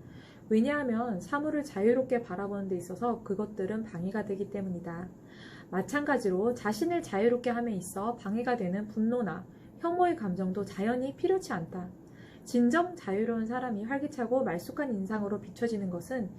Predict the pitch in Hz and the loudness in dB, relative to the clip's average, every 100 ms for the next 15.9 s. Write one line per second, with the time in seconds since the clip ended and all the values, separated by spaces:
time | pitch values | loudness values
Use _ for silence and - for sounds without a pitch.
0 | - - - - 370 359 330 320 330 - | -16 -18 -18 4 6 6 2 2 0 0
1 | 233 233 233 180 226 226 226 170 180 202 | 0 2 0 -4 -4 -2 -2 -2 -4 -4
2 | 175 220 220 220 302 330 311 269 240 262 | -6 -6 -4 -4 -4 -6 -6 -6 -4 -2
3 | 262 233 - 170 185 - - - - - | -2 -4 -4 -8 -10 -14 -20 -20 -20 -18
4 | - - - - 196 185 180 208 208 240 | -18 -18 -18 -14 -8 -6 -4 -4 2 2
5 | 233 202 185 262 226 226 339 - - - | 4 0 0 0 0 -2 -4 -12 -18 -6
6 | 233 254 262 240 180 220 240 - 208 196 | -2 0 0 0 2 2 2 0 -6 -4
7 | 185 190 202 170 - - - - - - | -2 -2 -2 -4 -10 -18 -20 -18 -18 -20
8 | - - - - - - - - - - | -20 -20 -20 -18 -12 -12 -12 -18 -18 -18
9 | - - - 302 202 240 - 302 226 226 | -18 -12 -4 0 0 0 0 -2 -2 -6
10 | 240 - - - - - - 220 208 208 | -10 -14 -18 -18 -18 -18 -2 0 0 -4
11 | - - - - 320 320 285 254 - - | -10 -18 -10 0 2 4 6 4 4 -2
12 | - 220 262 285 240 190 240 - 226 240 | 0 4 6 4 2 0 -4 -2 0 2
13 | 262 240 294 302 294 190 185 190 185 175 | 2 0 -2 0 0 0 -2 -2 -2 -2
14 | 202 220 240 214 269 285 277 240 165 185 | 2 4 2 0 0 0 0 -2 -2 -4
15 | 208 214 226 196 180 - - 185 | -2 -2 -2 -4 -6 -8 -8 -8